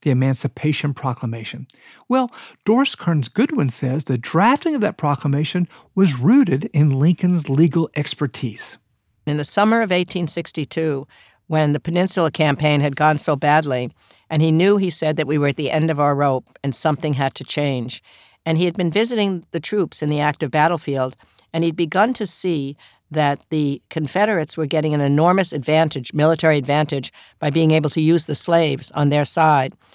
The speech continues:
Speaker 2: And he knew that he had no legal way, no constitutional way to end slavery unless he could make it something that was a military necessity. And then, as commander-in-chief, he would have the power to say,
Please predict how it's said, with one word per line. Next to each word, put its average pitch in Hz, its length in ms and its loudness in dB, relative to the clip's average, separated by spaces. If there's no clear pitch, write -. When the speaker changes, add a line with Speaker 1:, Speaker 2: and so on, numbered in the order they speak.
Speaker 2:
And 170 140 2
he 170 100 4
knew 196 280 4
that 180 140 4
he 165 120 2
had 160 120 4
no 175 440 4
legal 175 420 4
way, 143 400 2
no 165 180 6
constitutional 160 880 0
way 127 280 0
to - 140 -6
end 147 180 2
slavery 151 580 -2
unless 151 400 2
he 175 120 -4
could 170 180 -4
make 147 260 0
it - 160 -4
something 156 460 0
that 143 100 0
was 139 160 -4
a 147 60 -2
military 147 520 0
necessity. 135 640 -4
And 139 160 0
then, 160 420 2
as 139 120 -6
commander-in-chief, 143 880 -2
he - 140 -6
would 143 140 -2
have 143 140 0
the 139 100 -8
power 160 400 0
to - 160 -10
say, 143 420 0